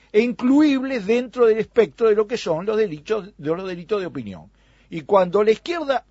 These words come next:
hace de la defensa de las libertades un valor universal y lo incorpora a su cultura cada día más,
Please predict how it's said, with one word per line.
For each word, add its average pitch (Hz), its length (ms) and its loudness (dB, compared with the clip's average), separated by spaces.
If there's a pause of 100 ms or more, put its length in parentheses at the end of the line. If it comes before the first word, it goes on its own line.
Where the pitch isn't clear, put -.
(120)
hace 123 480 -4
de 107 120 -12
la 120 140 -6
defensa 180 580 -4 (260)
de 165 240 -4
las 143 180 -2
libertades 135 840 -2
un 185 160 -6
valor 180 320 2
universal 139 800 -2
y 139 100 -14
lo 123 140 -8
incorpora 131 540 -2
a 147 40 0
su 135 160 -16
cultura 135 480 -4
cada 139 220 0
día 196 200 -2
más, 175 240 -6